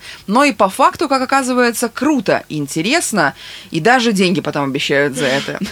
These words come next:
<laughs> Кстати, по поводу зарплат, э, узнавали, что вам грозит в будущем? Ну, я не спрашиваю конкретно, ну, вилку хотя бы от, там, не знаю, пятнадцати тысяч до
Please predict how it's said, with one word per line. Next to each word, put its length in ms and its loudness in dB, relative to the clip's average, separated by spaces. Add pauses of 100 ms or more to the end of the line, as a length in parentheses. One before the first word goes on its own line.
(140)
<laughs> 300 -14
Кстати, 240 2
по 120 2
поводу 300 2
зарплат, 540 2
э, 380 4
узнавали, 680 0
что 280 -2
вам 220 2
грозит 380 2
в 100 -8
будущем? 540 -4
Ну, 220 -2 (180)
я 140 0
не 100 -2
спрашиваю 480 0
конкретно, 540 0
ну, 160 0
вилку 340 -2
хотя 320 -2
бы 220 -2
от, 340 -2 (540)
там, 180 -6
не 80 -4
знаю, 240 -2
пятнадцати 520 -4
тысяч 380 -6
до 720 2